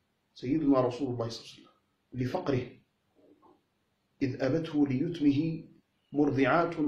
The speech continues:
قلن: "ما في اليتيم عنا غناء"، كما يقول الإمام البصيري في همزيته. فكان ذلك سببا ليكون من نصيب سيدتنا حليمة،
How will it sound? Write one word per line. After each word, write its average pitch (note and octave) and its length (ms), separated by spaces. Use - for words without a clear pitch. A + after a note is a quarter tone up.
قلن: D#3 260
"ما D3+ 200
في - 140
اليتيم C#3 540
عنا C#3+ 360
غناء"، C#3 560
كما A#2+ 220
يقول B2+ 320
الإمام C#3 280
البصيري B2+ 500
في A#2+ 200
همزيته. A2 480
فكان F3 300
ذلك E3+ 480
سببا G3 640
ليكون D#3+ 600
من D#3 140
نصيب D3+ 420
سيدتنا C#3+ 720
حليمة، B2 580